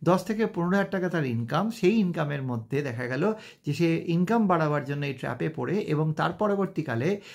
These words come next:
তার, আহ, তাকে প্রায় কয়েক লক্ষ টাকা লোন নিতে হলো, যার ইএমআই অ্যামাউন্ট এত বেশি যে সে এখন বাড়িতে থাকতে পারছে না।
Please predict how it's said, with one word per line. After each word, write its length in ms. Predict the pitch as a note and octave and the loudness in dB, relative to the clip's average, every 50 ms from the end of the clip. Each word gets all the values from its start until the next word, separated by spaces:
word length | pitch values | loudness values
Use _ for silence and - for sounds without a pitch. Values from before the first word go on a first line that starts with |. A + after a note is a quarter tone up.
| - - _ - | -20 -18 _ 2
তার, 400 | D3 D3 D3+ D3+ D3+ D3+ D#3 D3+ | 4 6 6 6 4 2 0 -4
আহ, 60 | C#3 | -4
তাকে 320 | C#3 D3 C#3+ C#3 - E3+ | -2 -2 -2 -2 -2 -4
প্রায় 340 | D#3 - D3+ C#3 C#3 C3+ C3+ C3+ - - _ _ | -2 0 0 0 0 0 -2 -6 -10 -18 _ _
কয়েক 180 | D#3+ D#3 D#3+ D#3 D#3 | 2 2 2 4 2
লক্ষ 240 | E3 F3+ F3 - G#3 | 0 0 0 -2 -2
টাকা 240 | G3+ D3+ F3 F#3 | 0 0 2 2
লোন 200 | E3+ D3+ C#3 C#3 | 2 2 2 0
নিতে 260 | C3+ C#3 C#3 C3+ - D3 | 0 -2 -4 -4 -2 -2
হলো, 260 | C#3+ D3+ D#3 F3+ F#3+ | 0 2 2 2 2
যার 260 | D#3+ F#3 F#3 E3+ D#3+ | 2 2 2 4 4
ইএমআই 400 | D#3 D#3 F3 G3 G#3 A3+ A3+ A3 | 4 4 4 4 4 2 2 2
অ্যামাউন্ট 380 | G3 F3 D#3+ D3+ D3 C#3+ C#3+ D3 | 2 2 2 2 2 0 -2 -4
এত 140 | C3 - | -4 -4
বেশি 320 | C#3 B2 B2 B2 A#2+ F#3 E3+ | -4 -4 -4 -4 -4 -4 -4
যে 120 | E3 F3+ | -2 -4
সে 120 | E3+ - E3 | -4 -4 -2
এখন 180 | D#3 D#3+ D#3 | -2 0 0
বাড়িতে 280 | D3 C3+ A#2+ A#2+ A#2+ D#3 | 0 0 0 -2 -4 -4
থাকতে 280 | D#3 F3 D#3+ - - | -4 -4 -4 -2 -2
পারছে 280 | C#3 B2 A2 - - A2 | -2 -2 -4 -6 -10 -14
না। 100 | - | -16